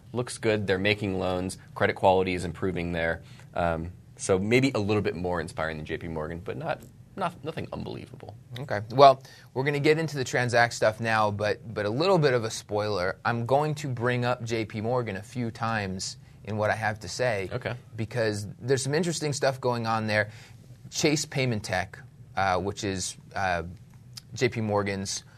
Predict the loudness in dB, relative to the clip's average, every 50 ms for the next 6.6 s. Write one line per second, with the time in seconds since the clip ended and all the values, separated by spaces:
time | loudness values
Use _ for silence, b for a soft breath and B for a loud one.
0 | B B B B B B 6 6 6 6 6 2 0 -2 -2 -2 -2 -2 -4 -4
1 | -6 -6 -6 -2 0 2 2 2 2 0 -4 -6 -2 -2 -2 -2 -2 -6 -8 -6
2 | -6 -6 -4 -6 -4 -4 -2 -2 -2 -4 -6 -6 -4 -2 -2 -2 -2 -4 -8 -2
3 | 2 4 4 6 6 4 2 0 -4 -6 -4 -4 -2 -2 0 2 2 2 2 2
4 | -4 -4 -4 -6 -8 -6 -6 -6 -4 0 0 2 2 0 0 -2 -2 0 0 -2
5 | -2 -4 -4 -2 -2 -2 -2 -2 -2 -2 -4 -4 -4 -4 -4 -4 -6 -6 -6 -6
6 | -4 0 2 2 2 2 0 -2 -4 -6 -8